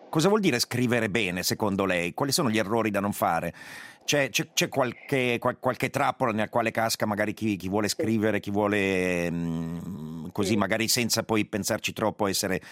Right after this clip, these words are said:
Speaker 1: molto letto?
Speaker 2: Ma guardi, la trappola più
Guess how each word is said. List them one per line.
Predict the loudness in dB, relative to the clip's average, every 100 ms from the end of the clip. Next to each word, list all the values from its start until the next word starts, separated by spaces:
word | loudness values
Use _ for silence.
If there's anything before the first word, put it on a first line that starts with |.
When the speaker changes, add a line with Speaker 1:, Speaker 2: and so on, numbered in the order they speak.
| -18 -2
Speaker 1:
molto | 2 2 2 0
letto? | -2 -6 -6 -4 -6 -16 _ _ -20 -20 -20 _ -2
Speaker 2:
Ma | 0 2
guardi, | 4 4 4
la | 4 4
trappola | 4 2 _ 4 6 6 4 _
più | 2 2